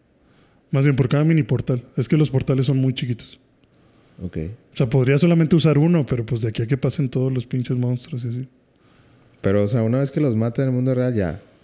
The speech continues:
Speaker 2: están muertos, comple-, ya completitos.
Speaker 1: Ujú, sí.
Speaker 2: No hay cómo salvarlos.
Speaker 1: No, no, porque te, te deshace todo, te hace caca.
Speaker 2: Ok.
Speaker 1: Y pues se le aparece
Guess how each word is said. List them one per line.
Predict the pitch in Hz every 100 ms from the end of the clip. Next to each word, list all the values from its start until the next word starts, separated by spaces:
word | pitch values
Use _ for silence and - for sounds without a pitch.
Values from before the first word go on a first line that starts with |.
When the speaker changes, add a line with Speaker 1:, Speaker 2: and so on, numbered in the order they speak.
| _ _ _ -
Speaker 2:
están | -
muertos, | 92 76 -
comple-, | - 85 - -
ya | 82 80
completitos. | - 82 85 87 85 87 - - _
Speaker 1:
Ujú, | 135 113 117 110 -
sí. | - 110 - _ _
Speaker 2:
No | 90
hay | 92
cómo | - 101 101 101 92 87 - _ _ _
salvarlos. | - 87 82 82 - - _ _ _ -
Speaker 1:
No, | 131 123
no, | 127 139
porque | 117 110
te, | 110 107
te | - 113 104
deshace | 101 113 107 127
todo, | - 120 123
te | -
hace | 117 123
caca. | - 117 - _ _ _ _ _ _ _ _ _ _ _ _ _ _ _ -
Speaker 2:
Ok. | 95 82 104 _ _ _ _ _ _ _ _ -
Speaker 1:
Y | 247 143 147 147
pues | 135
se | 139
le | 120
aparece | 110 113 117 113 127 117